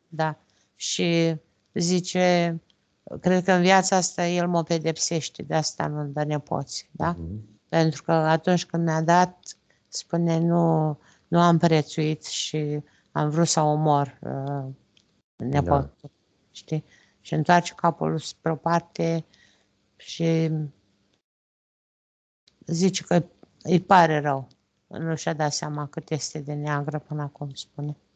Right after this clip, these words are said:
Speaker 2: Da.
Speaker 1: Și nu și-a dat seama, spune că nici nu și-a primit, nu prea, nu și-a privit, uh, uh, fiii cu iubire, da? Să știi
Speaker 2: Mhm.
Speaker 1: că fiul cel mic, da, așa este, cum am zis, dar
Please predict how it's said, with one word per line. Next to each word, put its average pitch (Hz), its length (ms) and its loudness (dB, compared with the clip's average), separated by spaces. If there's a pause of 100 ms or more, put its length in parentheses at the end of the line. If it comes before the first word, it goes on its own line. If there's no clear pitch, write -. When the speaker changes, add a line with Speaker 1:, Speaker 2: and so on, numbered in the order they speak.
(360)
Speaker 2:
Da. 82 400 -6 (720)
Speaker 1:
Și - 140 -4
nu 185 120 4
și-a 180 220 4
dat 170 180 6
seama, 170 380 2
spune 160 400 -2
că 151 420 -2 (300)
nici 175 200 2
nu 165 120 2
și-a 160 220 4
primit, 156 460 -2 (260)
nu 151 240 -2
prea, 151 320 4
nu 156 180 2
și-a 151 200 2
privit, 147 560 -4
uh, 143 280 -2 (520)
uh, 156 280 2
fiii 143 380 2
cu - 120 -6 (540)
iubire, 123 500 0
da? 147 260 -2 (500)
Să 180 160 2
știi 202 220 2
Speaker 2:
Mhm. 196 80 2
Speaker 1:
că 175 240 6
fiul 180 340 2
cel 165 320 -2
mic, 175 220 -2
da, 151 180 4
așa 147 280 -2
este, 131 340 -4
cum 143 200 -10
am 147 180 -2
zis, 170 300 -4
dar 175 320 0